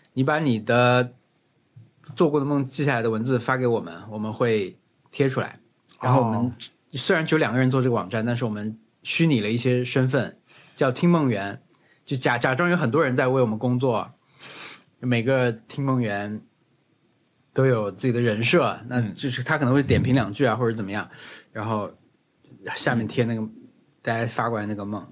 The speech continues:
Speaker 1: 我们的 slogan 是“不把做过的梦记下来发给我们，是会忘掉的啊，混蛋。”
Speaker 2: 哇，
Speaker 1: 对。
Speaker 2: 这是什么时候啊？
Speaker 1: <laughs> 这是可能是，呃，我觉得可能没有零五、零二年那么早，可能是在零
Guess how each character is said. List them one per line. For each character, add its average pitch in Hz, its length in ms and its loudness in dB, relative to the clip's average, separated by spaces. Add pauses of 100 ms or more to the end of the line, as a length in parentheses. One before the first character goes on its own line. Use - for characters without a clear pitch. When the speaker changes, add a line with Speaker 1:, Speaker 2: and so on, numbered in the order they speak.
Speaker 1:
我 117 80 -8
们 117 100 0
的 135 80 4
slogan 135 380 0
是 110 340 -6 (320)
“不 175 120 4
把 101 260 0
做 165 180 2
过 139 120 2
的 127 40 2
梦 123 240 2
记 127 140 -4
下 123 80 2
来 110 100 2
发 123 140 0
给 120 80 -2
我 113 60 -2
们， 101 100 -8
是 135 100 -4
会 120 160 2 (260)
忘 139 180 2
掉 123 100 2
的 113 80 0
啊， 98 100 -2
混 107 200 -6
蛋。” 113 200 -6 (1000)
Speaker 2:
哇， 113 500 0
Speaker 1:
对。 123 180 2
Speaker 2:
这 269 120 0
是 254 100 0
什 139 140 0
么 131 100 4
时 123 140 4
候 120 160 4
啊？ 135 360 0
Speaker 1:
<laughs> - 60 -8 (1400)
这 - 80 -4
是 - 140 0
可 - 100 0
能 143 160 4
是， 185 140 2 (180)
呃， 170 300 4 (160)
我 175 140 4
觉 214 40 4
得 254 60 4
可 170 80 2
能 180 160 6
没 196 80 4
有 190 100 4
零 139 240 2
五、 147 80 4 (140)
零 135 180 -2
二 143 160 2
年 123 140 0
那 123 80 0
么 123 60 0
早， 123 100 -2
可 117 100 -6
能 143 120 4
是 190 180 -2
在 180 360 2
零 135 460 2